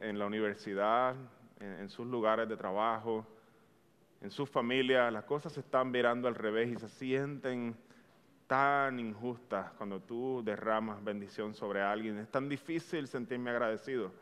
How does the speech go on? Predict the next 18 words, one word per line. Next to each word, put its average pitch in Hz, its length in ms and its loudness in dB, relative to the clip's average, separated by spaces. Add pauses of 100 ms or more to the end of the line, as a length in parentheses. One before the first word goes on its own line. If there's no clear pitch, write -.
(380)
Te 120 100 -4
pido, 143 460 2
Señor, 107 480 -2
que 113 120 -2
por 104 180 -6
medio 113 340 0
de 123 100 0
tu 113 120 -4
Espíritu, 104 680 -4 (840)
que 117 160 -6
por 113 140 0
medio 127 360 2
de 139 140 0
tu 131 100 -4
Espíritu, 127 720 -4
Señor, 110 400 -8
le 107 140 -2
ayude 101 720 -4